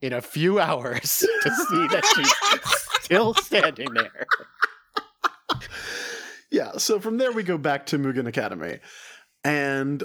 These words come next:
Speaker 2: they've finally made it inside, and we see a bunch of students that nobody really wanted to finish drawing, but that's fine.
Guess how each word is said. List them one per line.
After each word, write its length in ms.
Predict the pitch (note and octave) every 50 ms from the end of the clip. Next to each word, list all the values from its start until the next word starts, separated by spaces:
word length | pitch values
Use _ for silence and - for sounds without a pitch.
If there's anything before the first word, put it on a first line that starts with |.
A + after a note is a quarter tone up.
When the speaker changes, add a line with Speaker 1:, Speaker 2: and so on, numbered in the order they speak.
| - E3+
Speaker 2:
they've 300 | C#3 C#3 D#3 D3 C#3 C#3
finally 580 | - - - F#3+ G#3 A#3+ A#3 A#3 A3+ G#3+ G3 F#3
made 240 | E3+ D#3+ D#3 D3+
it 140 | D#3 D#3 C#3+
inside, 800 | - C3+ A#2+ B2 A#2+ - - B2 G#2+ G#2+ A2 G#2+ G#2+ G#2+ A2 - -
and 140 | C3+ C#3
we 80 | C3+ C3
see 160 | - - C#3+
a 80 | C3 B2+
bunch 300 | A#2+ C#3+ D3+ F3 F#3 -
of 140 | E3 C#3+ -
students 460 | - - C3+ B2+ B2 B2+ B2 C3+ -
that 200 | - - - -
nobody 380 | A#4 B4 A#4+ A#4+ B4+ A4+ G4 F4+
really 240 | A#3+ G#3+ G3 G3 F#3
wanted 320 | F3 E3+ E3 E3 D3+ A#2+
to 100 | C3 A#2
finish 560 | - - - C#3+ B2 A#2+ C3 C#3+ D3 - -
drawing, 600 | - D3+ D#3 E3 E3 E3+ E3+ F3 F3 F3 F3+ F#3
but 200 | F#3 - F#3+ F#3
that's 220 | G3 C#3+ C3 - -
fine. 420 | - B2 - - A#3 F#4+ F4 D4+